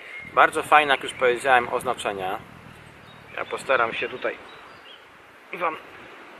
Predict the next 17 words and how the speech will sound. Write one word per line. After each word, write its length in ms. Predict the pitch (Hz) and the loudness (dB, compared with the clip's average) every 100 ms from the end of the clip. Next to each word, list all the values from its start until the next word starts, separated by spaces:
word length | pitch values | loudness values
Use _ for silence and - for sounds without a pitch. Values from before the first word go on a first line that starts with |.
| - - - - - - - - - - 269 - - - - - - - - | -20 -20 -20 -20 -20 -20 -20 -20 -20 -16 -4 0 0 -2 -10 -16 -14 -14 -12
tak 140 | - - | -12 -8
patrzę, 320 | - - - | -4 -4 -4
nadchodzi 460 | - - - 131 - | -6 -8 -6 -8 -8
kupę 280 | - - 123 | -8 -2 2
ludzi. 260 | 147 123 | 2 0
Mam 140 | 120 123 | -2 -2
nadzieję, 300 | 120 131 123 | -2 -2 -2
że 120 | 120 | -2
nie 100 | 123 | -4
jest 140 | 117 | -4
rozponowany 560 | 135 - 139 127 127 120 | -6 -6 -6 -2 -2 -2
tym 180 | - 120 | -6 -8
piwem. 360 | 131 127 131 - - - - - - - - - - - - - | -6 -4 -4 -6 -14 -20 -20 -20 -20 -20 -20 -20 -20 -20 -20 -8
American 580 | 101 110 117 - 113 104 | -6 -4 -6 -6 -8 -8
I 20 | |
P 100 | 101 | -10
A, 420 | 110 110 113 120 | -4 -2 0 -2